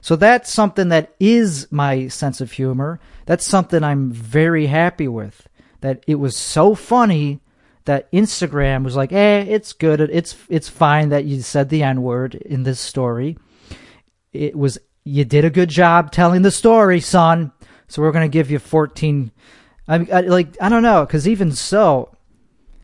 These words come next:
even though it got a good amount of likes,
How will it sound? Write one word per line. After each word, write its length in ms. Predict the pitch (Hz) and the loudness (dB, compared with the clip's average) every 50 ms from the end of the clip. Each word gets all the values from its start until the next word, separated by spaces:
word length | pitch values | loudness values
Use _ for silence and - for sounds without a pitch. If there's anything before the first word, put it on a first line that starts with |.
| _ _ _ - - - - - | _ _ _ -20 -20 -20 -10 -4
even 300 | - 190 185 175 170 160 | -2 0 0 2 2 2
though 240 | 165 175 180 180 170 | 4 4 4 4 4
it 120 | 156 - | 2 0
got 380 | - 165 165 156 147 139 - - - - - - - | 2 2 4 4 2 0 -2 -8 -20 -20 -14 -8 -6
a 80 | 147 | -4
good 240 | 127 107 - 156 160 | -4 0 0 2 2
amount 260 | 156 151 151 147 143 135 | 2 2 2 2 0 0
of 100 | 117 117 | -4 -4
likes, 800 | 123 131 170 196 185 156 139 - _ - - - - - - | -2 2 4 4 4 2 0 -2 _ -18 -16 -16 -16 -18 -20